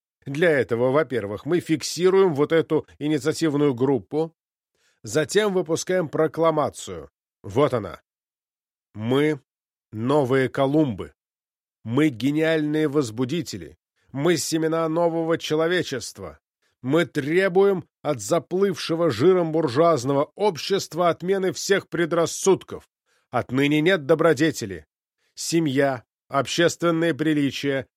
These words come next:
браки отменяются. Мы этого требуем. Человек,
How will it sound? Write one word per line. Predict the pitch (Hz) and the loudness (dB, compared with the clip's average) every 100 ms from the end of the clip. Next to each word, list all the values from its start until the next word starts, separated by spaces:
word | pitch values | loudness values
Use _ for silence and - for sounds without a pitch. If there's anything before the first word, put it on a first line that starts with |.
| - | -14
браки | 107 127 151 156 - 147 - _ _ _ - | -4 2 2 2 0 -2 -2 _ _ _ -2
отменяются. | 165 - 165 160 147 107 - - - _ _ _ | -2 0 0 4 2 2 -4 -14 -16 _ _ _
Мы | 104 123 160 185 - | -6 0 2 2 0
этого | 156 151 - 139 139 | 0 0 0 -2 -2
требуем. | - 135 143 165 120 104 76 _ _ _ _ _ _ _ _ _ _ _ _ _ _ | 0 -2 2 0 0 -4 -6 _ _ _ _ _ _ _ _ _ _ _ _ _ _
Человек, | - 156 165 156 160 165 - | -4 0 2 4 4 2 -2